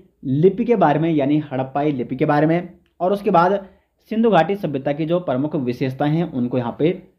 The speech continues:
चर्चा करेंगे। तो देखो अगर लिपि की बात की जाए, मैं यहाँ पे एक बार आपको इमेज दिखाना चाहता हूँ। यहाँ पे आप देख रहे होंगे इमेज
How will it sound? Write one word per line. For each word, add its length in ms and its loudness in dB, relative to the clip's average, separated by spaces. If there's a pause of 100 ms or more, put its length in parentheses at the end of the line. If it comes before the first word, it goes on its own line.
(400)
चर्चा 220 4
करेंगे। 380 -2 (540)
तो 60 -4
देखो 200 4
अगर 180 0
लिपि 300 0
की 140 -2
बात 220 4
की 100 -4
जाए, 240 0 (180)
मैं 140 -2
यहाँ 180 4
पे 140 0
एक 140 0
बार 140 4
आपको 380 0 (160)
इमेज 280 2
दिखाना 260 0
चाहता 260 0
हूँ। 340 -4 (480)
यहाँ 240 4
पे 100 2
आप 140 4
देख 180 0
रहे 80 2
होंगे 160 2
इमेज 420 2